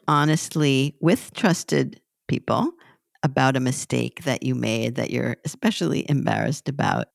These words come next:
Because I think when we're self-employed and we keep it all inside, it's not healthy. And just the act of sharing it,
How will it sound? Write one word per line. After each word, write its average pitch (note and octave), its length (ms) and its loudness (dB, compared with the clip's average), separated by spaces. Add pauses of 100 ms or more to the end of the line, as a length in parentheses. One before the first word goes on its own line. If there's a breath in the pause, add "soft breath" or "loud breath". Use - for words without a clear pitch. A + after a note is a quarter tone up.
(380)
Because F3 200 0
I F#3 80 6
think B3 240 0
when G3 140 4
we're E3+ 80 6
self-employed F3 920 2
and D3+ 120 4
we C#3+ 100 2
keep - 260 -4
it F3+ 100 2
all D#3 300 4
inside, C3+ 960 2 (560)
it's F#3 260 2
not A3+ 280 4
healthy. - 560 -2 (480)
And E3+ 260 4
just - 400 2
the D#3 540 4 (720)
act F3 600 2 (120)
of D3 200 2
sharing E3 600 2
it, - 480 0